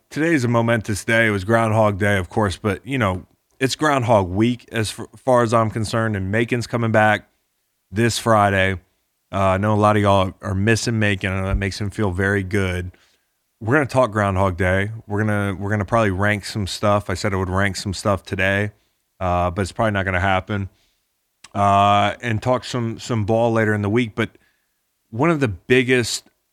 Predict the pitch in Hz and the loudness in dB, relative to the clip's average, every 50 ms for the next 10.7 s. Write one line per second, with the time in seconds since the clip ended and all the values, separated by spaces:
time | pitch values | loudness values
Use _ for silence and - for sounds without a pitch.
0 | _ _ _ _ _ _ _ - - - 127 123 117 104 95 98 110 107 104 104 | _ _ _ _ _ _ _ -12 -6 -2 -2 0 0 0 0 2 2 2 4 2
1 | 101 101 95 - 101 110 110 107 95 95 90 85 - - _ _ _ _ _ 104 | 0 0 0 0 0 2 2 2 0 -2 -4 -6 -10 -16 _ _ _ _ _ -8
2 | 101 110 120 123 104 - - - 131 120 - - 127 113 110 104 98 85 95 104 | -4 0 0 0 0 -2 0 0 0 0 0 -2 -4 -2 0 0 0 2 2 4
3 | 101 98 87 92 95 95 104 104 90 - - - - - - - _ _ _ _ | 2 2 0 -2 -4 -2 0 0 0 -2 -6 -10 -14 -14 -14 -14 _ _ _ _
4 | _ _ _ _ _ _ _ _ - 107 107 95 - - - _ _ _ _ _ | _ _ _ _ _ _ _ _ -6 -4 -4 -4 -4 -8 -20 _ _ _ _ _
5 | _ _ _ _ _ _ _ - 107 110 127 143 143 131 143 135 113 - - 127 | _ _ _ _ _ _ _ -8 -2 0 2 2 2 2 2 0 0 0 -4 -4
6 | 110 92 95 110 104 98 - 98 104 110 107 107 104 104 104 101 - - - 117 | -2 -2 0 -2 -2 -2 -4 -6 -4 -2 -2 0 0 0 -2 -2 -4 -4 0 0
7 | 101 92 98 120 135 - - - - _ _ _ _ _ _ _ _ _ _ _ | 2 2 2 2 0 -2 -4 -4 -4 _ _ _ _ _ _ _ _ _ _ _
8 | - 107 101 101 98 104 110 123 127 127 127 139 151 175 202 208 - - - - | -6 -2 0 0 2 2 2 2 2 2 2 2 2 2 0 0 -4 -8 -18 -20
9 | _ _ _ _ _ _ _ _ _ _ - 107 - - 113 123 127 131 135 135 | _ _ _ _ _ _ _ _ _ _ -16 -12 -6 -4 0 2 2 2 4 2
10 | 131 123 - - 156 170 165 - - 208 214 214 208 | 2 2 2 0 0 0 0 0 0 0 0 0 -2